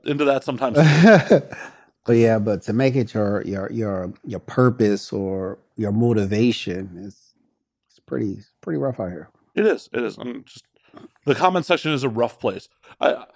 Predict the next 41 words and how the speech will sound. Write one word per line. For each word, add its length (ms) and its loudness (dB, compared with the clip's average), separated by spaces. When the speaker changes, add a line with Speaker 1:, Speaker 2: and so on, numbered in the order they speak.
Speaker 1:
I 120 6
was 160 4
encouraged 480 0
by 120 4
someone 240 -2
last 240 0
night 160 -6
to 80 -10
start 240 -2
giving 260 -2
this 160 -4
disclaimer 420 -2
to 80 -4
guests, 220 -4
like, 180 -2
very 340 8
ugly 300 6
comments 480 4
may 160 4
come 260 0
to 80 -4
some 180 2
of 60 4
Speaker 2:
Oh, 60 6
Speaker 1:
the 60 6
Speaker 2:
yeah. 80 6
Speaker 1:
clips 120 0
from 160 -4
this 140 2
show. 440 -2
Speaker 2:
Oh, 120 8
yeah. 320 6
Oh, 140 8
yeah. 260 6
<laughs> 280 -20
Speaker 1:
Just 380 0
Speaker 2:
Yeah. 360 6
And 100 4
I've 120 6
learned 380 6
to 300 4